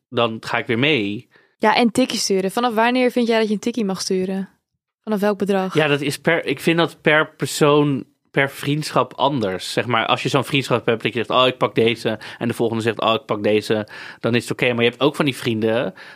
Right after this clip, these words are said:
Speaker 1: dat jij altijd op een gegeven moment degene bent die het altijd betaalt of zo. Dat diegene nooit zegt, "Oh, ik pak deze." Dan stuur ik echt precies voor dertig cent een tikkie.
Speaker 2: Ja, want als jij een tikkie krijgt voor één vijftig, vind je dat dan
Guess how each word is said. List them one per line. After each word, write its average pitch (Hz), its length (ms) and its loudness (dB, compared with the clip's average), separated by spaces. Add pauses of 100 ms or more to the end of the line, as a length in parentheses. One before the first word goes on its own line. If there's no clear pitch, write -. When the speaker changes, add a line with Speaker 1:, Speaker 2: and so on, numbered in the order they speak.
Speaker 1:
dat 117 160 0
jij 123 220 2
altijd 120 300 0
op 123 60 -4
een - 60 -14
gegeven 131 80 0 (140)
moment - 40 -20 (120)
degene 123 180 0
bent 120 200 -2
die 123 100 -4
het - 160 -16 (100)
altijd 135 480 0
betaalt 196 460 -2
of 165 100 -8
zo. 175 180 0
Dat - 120 -10
diegene 143 280 0
nooit 147 180 0
zegt, 160 140 -4
"Oh, 214 80 -4
ik 226 100 -8
pak - 160 -12
deze." 185 360 -6 (480)
Dan 117 200 -2
stuur 165 180 -2
ik 156 80 -4
echt 156 160 -2
precies - 280 -8
voor 131 80 -12
dertig 123 200 2
cent 113 140 -4
een 104 60 -6
tikkie. 107 420 -8 (280)
Speaker 2:
Ja, 294 140 6
want 262 140 2
als 277 140 2
jij 320 120 4
een 320 60 2
tikkie 330 200 2
krijgt 294 200 0
voor - 100 -2
één 262 120 -2
vijftig, 277 720 -2
vind 262 160 -2
je 254 60 -2
dat 254 120 -4
dan 247 340 -6